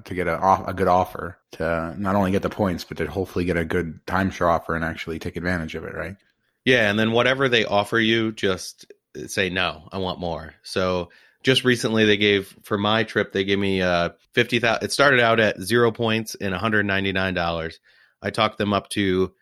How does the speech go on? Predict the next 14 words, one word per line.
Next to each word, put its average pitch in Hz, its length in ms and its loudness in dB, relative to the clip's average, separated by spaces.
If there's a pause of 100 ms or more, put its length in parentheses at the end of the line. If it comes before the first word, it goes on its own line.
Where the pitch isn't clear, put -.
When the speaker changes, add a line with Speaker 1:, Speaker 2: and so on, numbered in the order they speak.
(360)
Speaker 2:
twenty 143 260 2
thousand 95 320 0
points 98 320 -4
and 95 160 -8
a 90 60 -4
hundred 98 320 0
forty-nine 95 420 0
dollars 85 280 -2
for 95 140 -4
a 90 40 -2
three-night 90 440 -4
stay. 87 500 0 (340)
And 113 140 4
then 107 280 4